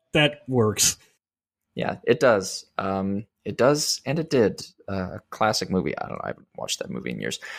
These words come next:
Speaker 2: Uh, but our third pairing is, uh, well, actually, here, sorry, I'll pause. Um, so Aaron, uh, was one off. Harry was two off.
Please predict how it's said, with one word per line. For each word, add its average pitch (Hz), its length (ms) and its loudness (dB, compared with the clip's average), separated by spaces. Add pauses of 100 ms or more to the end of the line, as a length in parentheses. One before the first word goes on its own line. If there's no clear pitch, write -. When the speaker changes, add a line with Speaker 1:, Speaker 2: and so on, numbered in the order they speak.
(120)
Speaker 2:
Uh, 95 200 0
but 101 120 0
our 104 80 4
third 156 300 4
pairing 107 440 -2 (300)
is, 101 300 2
uh, 101 140 6
well, 151 100 6
actually, - 300 2
here, 107 200 -4
sorry, 101 280 0
I'll 101 80 2
pause. 95 500 0
Um, 98 240 4
so 101 300 6
Aaron, 123 500 4 (120)
uh, 107 160 6
was 104 200 0
one 104 220 4
off. 101 240 2
Harry 104 360 4
was 98 240 0
two 98 220 4
off. 92 240 0